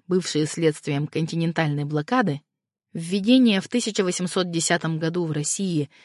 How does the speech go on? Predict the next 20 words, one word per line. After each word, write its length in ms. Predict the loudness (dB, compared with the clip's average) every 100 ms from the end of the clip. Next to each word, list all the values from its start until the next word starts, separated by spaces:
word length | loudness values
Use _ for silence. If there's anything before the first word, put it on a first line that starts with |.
| _
направленного 680 | -6 0 0 0 -2 -2 -4
против 300 | -6 -6 -6
Франции 640 | -2 -2 -2 -4 -6 -6
запретительного 800 | -6 -4 -4 -6 -6 -6 -6 -8
тарифа 540 | -6 -4 -2 -2 -4 -8 _ _ -6
и 80 | -2
всё 180 | 2
более 300 | 4 6 6
отчётливо 720 | 6 0 0 2 2 0 -4 -6 _ -2
выявлявшееся 760 | 2 2 2 0 -2 -4 -4
стремление 580 | -6 -2 2 2 2 0
Наполеона 560 | -2 0 0 2 0 -2
добиться 360 | -2 -4 -6
политического 720 | -6 -6 -6 -6 -6 -4 -4 -4 _ -2
и 180 | 2 2
экономического 760 | 2 0 0 -2 -4 -4 -2
подчинения 720 | -2 -4 -2 -2 -2 -4 -6
России – 540 | -6 -4 0 0 0 -6 _ _ -10
основной 440 | -6 0 4 4
силы, 400 | 4 2 2 0